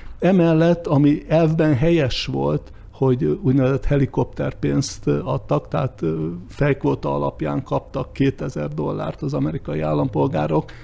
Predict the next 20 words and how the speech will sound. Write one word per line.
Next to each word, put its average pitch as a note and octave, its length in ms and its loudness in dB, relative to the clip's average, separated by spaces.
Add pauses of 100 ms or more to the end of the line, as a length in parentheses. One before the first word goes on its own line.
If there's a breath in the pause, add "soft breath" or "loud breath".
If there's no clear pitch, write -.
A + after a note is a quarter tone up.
(120 loud breath)
feltéve, D3+ 760 2 (220 loud breath)
hogy C3+ 200 0
az C3+ 260 -2
évi D#3+ 340 4
keresete C3+ 580 -4
nem C#3 220 4
érte C3+ 280 -2
el C3+ 120 -2
a C3+ 80 -2
hetvenezer C#3 760 -4
dollárt. D#3 560 -8 (320 loud breath)
Ennek F3 380 2
az F3+ 160 4
lett D#3+ 200 0
a - 80 -4
következménye, D3 800 0
hogy C#3 260 2
kétezer-ötszáz C#3 960 2
milliárd C3 680 4
dollár C#3 640 2